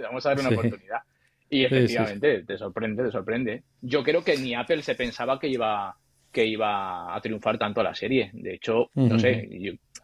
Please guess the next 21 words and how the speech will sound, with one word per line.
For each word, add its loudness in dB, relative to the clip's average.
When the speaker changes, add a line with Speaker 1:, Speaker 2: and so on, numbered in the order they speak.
Speaker 1:
de, -12
comparada 0
con 0
otras 0
producciones 0
de 2
Apple 0
T -4
V 0
Plus, -2
a 0
esta -2
yo 0
creo -2
que -2
al -2
principio -4
tampoco -2
la 0
dotaron -4
especialmente -4